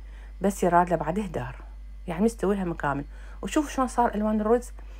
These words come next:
حبة وحبة، حبة طوق، حبة فاتح، وشوفوا الألوان الحلوة. وهسه راح نخلي الح-، البقية الحشوة مالت الكيكة مالتنا، اللي هي بقية الخضروات.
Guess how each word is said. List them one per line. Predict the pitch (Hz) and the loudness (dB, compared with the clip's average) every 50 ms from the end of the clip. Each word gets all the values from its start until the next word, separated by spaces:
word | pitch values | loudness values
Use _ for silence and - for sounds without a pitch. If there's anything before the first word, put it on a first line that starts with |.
| - - - - - | -16 -16 -16 -14 -8
حبة | - - - 247 214 214 254 | 2 8 8 8 8 8 4
وحبة، | 220 - - 151 151 - - | 4 4 -4 -6 -6 -8 -10
حبة | - - 151 143 135 143 | -6 -6 -6 -4 -4 -6
طوق، | - - 208 233 247 240 - | -2 2 4 4 4 4 2
حبة | - - 160 147 143 165 | -2 -8 -8 -6 -6 -6
فاتح، | - - 202 220 233 - 233 233 233 - - | 0 2 2 2 2 2 0 0 0 0 -2
وشوفوا | 190 180 180 - - - 269 - 196 | -4 -4 -4 -4 -4 -6 -4 -4 -4
الألوان | 190 185 190 185 196 196 | -4 -2 -2 0 0 0
الحلوة. | 175 - - 151 143 - - - - - - - - - - - - - - - - - - - - - - | -2 -4 -6 -8 -6 -6 -6 -8 -10 -12 -14 -14 -14 -14 -14 -14 -14 -14 -14 -14 -14 -14 -14 -14 -14 -10 -4
وهسه | 208 196 202 254 254 - - - 247 247 240 240 | -2 2 2 2 2 2 4 6 8 8 8 6
راح | 220 - 180 | 6 4 2
نخلي | 165 - - 185 190 185 202 240 330 - - - - - - - - - - - - - - - - - - - - | -6 -2 -2 0 2 2 2 2 0 -2 -6 -14 -14 -14 -14 -14 -14 -14 -14 -14 -14 -14 -14 -14 -14 -14 -12 -6 -6
الح-، | 175 160 - - - - | -6 -6 -6 -8 -4 -4
البقية | 165 156 151 147 - - 185 202 - 226 | -2 -2 -2 -2 2 2 2 2 2 0
الحشوة | 202 - 214 214 - 247 247 | 2 2 2 2 4 2 2
مالت | 233 202 208 - 240 | 4 2 0 0 -4
الكيكة | 226 - 226 226 - 320 | -6 -4 -4 0 0 2
مالتنا، | 285 190 156 - - - - - - - - - - - - - - - - - - - - - - - - - - - - - - - | 2 2 0 -2 -4 -6 -8 -8 -8 -10 -12 -14 -14 -14 -14 -14 -14 -14 -14 -14 -14 -14 -14 -14 -14 -14 -14 -14 -14 -14 -14 -12 -6 -4
اللي | 190 202 240 262 247 226 220 | -2 0 0 2 4 8 8
هي | 226 | 8
بقية | 190 190 - 220 269 320 - | 8 8 4 4 4 4 2
الخضروات. | - - 190 151 135 123 127 131 123 117 - - | -2 -2 -2 -2 -2 -2 -2 0 -2 -2 -2 -6